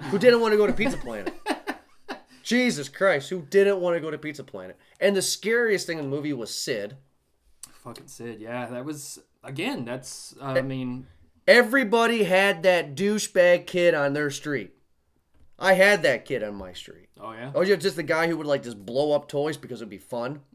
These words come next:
Speaker 1: You know what I mean?
Speaker 2: <laughs>
Speaker 1: Everybody had that guy.
Speaker 2: Well, again, Sid is a representation of every kid. Every kid gets a, gets a little curious and puts the mi-, puts the magnifying glass over their soldiers and see what happens.
Speaker 1: Mm-hmm.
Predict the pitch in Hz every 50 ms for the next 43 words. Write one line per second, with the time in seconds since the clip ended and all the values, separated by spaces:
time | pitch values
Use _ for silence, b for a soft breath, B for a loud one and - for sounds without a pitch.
0 | _ 143 - 139 156 165 165 160 160 170 175 190 196 - 302 - 370 - - -
1 | - 185 233 254 262 254 220 240 240 233 226 214 208 208 208 202 202 208 202 202
2 | 208 240 226 220 220 277 240 - - _ - 190 196 202 180 185 170 165 220 247
3 | 233 170 139 - - - 170 175 180 170 160 143 143 147 139 139 131 135 139 135
4 | 135 139 135 139 131 131 120 127 135 127 123 - 143 123 120 120 117 117 - _
5 | _ - 117 135 208 185 135 - - - - - - _ - - 131 135 208 233
6 | 196 - - 165 143 135 127 123 127 - - 127 127 147 139 135 - 131 113 -
7 | 110 135 131 143 135 - 131 117 135 135 120 - - - - 156 170 143 110 117
8 | 120 - - 117 113 - 127 120 - - 117 113 113 120 120 - 120 - - 131
9 | 127 - - 127 113 110 110 107 113 110 - - 123 117 113 110 110 110 117 110
10 | 110 117 123 - 135 120 113 110 107 104 107 107 104 - 107 101 110 107 123 123
11 | 131 131 131 107 - - - 120 98 101 101 - 110 104 101 117 120 135 139 -
12 | _ 117 117 120 117 120 117 117 110 107 104